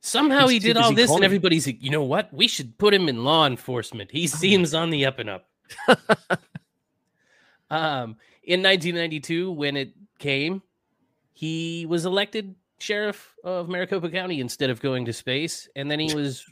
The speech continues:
Speaker 1: reelected in ninety-six, two thousand,
Speaker 2: Jeez.
Speaker 1: two thousand four, two thousand eight, and two thousand twelve.
Speaker 2: Oh my God, what was he doing to get himself reelected? Or was it just
Speaker 1: Uh,
Speaker 2: like nobody ran against him?
Speaker 1: people ran against him, but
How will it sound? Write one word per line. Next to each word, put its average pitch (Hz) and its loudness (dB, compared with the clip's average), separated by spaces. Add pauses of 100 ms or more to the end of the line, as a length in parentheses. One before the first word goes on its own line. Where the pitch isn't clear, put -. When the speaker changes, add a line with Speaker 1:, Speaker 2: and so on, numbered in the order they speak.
(180)
Speaker 1:
reelected 135 2
in 104 -10
ninety-six, 117 -4
two 113 -6
thousand, 117 -2
Speaker 2:
Jeez. - -20
Speaker 1:
two 120 -6
thousand 113 -2
four, 120 -4
two 135 -10
thousand 123 -4
eight, 127 -4 (340)
and 131 -8
two 139 -2
thousand 131 0
twelve. - -4 (260)
Speaker 2:
Oh 269 -10
my 240 -2
God, 226 0
what 285 0
was 254 -6
he 240 -4
doing 185 2
to - -10
get 156 -6
himself 156 0
reelected? 147 -2
Or 131 0
was 143 0
it 139 -6
just 147 -2
Speaker 1:
Uh, 147 0
Speaker 2:
like 117 -6
nobody 117 2
ran 107 0
against 107 -4
him? 65 -12 (460)
Speaker 1:
people 339 -4
ran 311 0
against 190 -4
him, 226 -4 (320)
but 151 -4